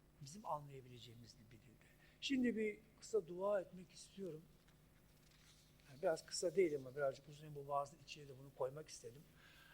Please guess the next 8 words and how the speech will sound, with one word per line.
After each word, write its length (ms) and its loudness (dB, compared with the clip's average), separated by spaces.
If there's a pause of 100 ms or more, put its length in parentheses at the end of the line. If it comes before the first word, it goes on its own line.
Ee, 40 2
yani 280 4
sizlerden 600 8
dileğim 320 2
şu, 320 4 (440)
bu 180 -6
duayı 380 12
ederken 640 4